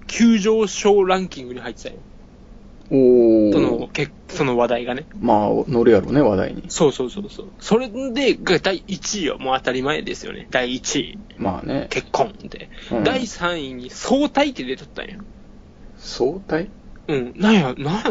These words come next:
Speaker 1: なんやろうと。で、ちょっとど-、そっちの方が面白そうやなと思って、ちょっと開いてみたんよ。
Speaker 2: うん。
Speaker 1: そしたら、その、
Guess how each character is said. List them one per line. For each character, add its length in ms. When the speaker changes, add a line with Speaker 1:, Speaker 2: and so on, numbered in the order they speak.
Speaker 1:
な 240
ん 20
や 80
ろ 80
う 40
と。 120
で、 100
ち 80
ょ 40
っ 20
と 200
ど-、 200
そ 120
っ 40
ち 120
の 60
方 60
が 60
面 100
白 180
そ 120
う 20
や 60
な 160
と 80
思 80
っ 80
て、 100
ち 160
ょ 40
っ 20
と 120
開 120
い 20
て 80
み 120
た 100
ん 60
よ。 120
Speaker 2:
う 60
ん。 200
Speaker 1:
そ 140
し 100
た 140
ら、 320
そ 160
の、 380